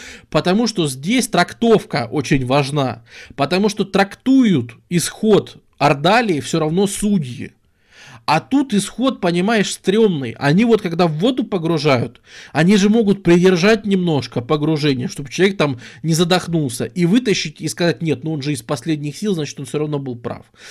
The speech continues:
Он может пройти через костер там с сильными ожогами или без, и это по-разному можно трактовать.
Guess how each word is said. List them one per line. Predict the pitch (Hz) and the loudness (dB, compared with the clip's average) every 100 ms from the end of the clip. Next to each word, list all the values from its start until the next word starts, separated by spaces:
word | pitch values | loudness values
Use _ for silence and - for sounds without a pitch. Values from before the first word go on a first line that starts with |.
| - - | -18 -6
Он | 170 | 0
может | 202 233 220 | 2 2 2
пройти | 214 202 | 0 0
через | 214 226 208 202 | -2 -2 -2 0
костер | 202 190 220 220 | -2 0 2 2
там | 202 175 160 | 2 -2 -2
с | |
сильными | - 220 214 185 | -2 0 0 0
ожогами | 165 156 170 160 151 | 0 0 0 0 -2
или | 151 156 | -2 -2
без, | 147 202 202 170 | 0 2 2 0
и | |
это | 160 160 | -2 -2
по-разному | 170 165 165 160 | 0 0 0 -4
можно | 156 147 | -4 -4
трактовать. | - 143 - 151 139 | -6 -8 -4 -2 -2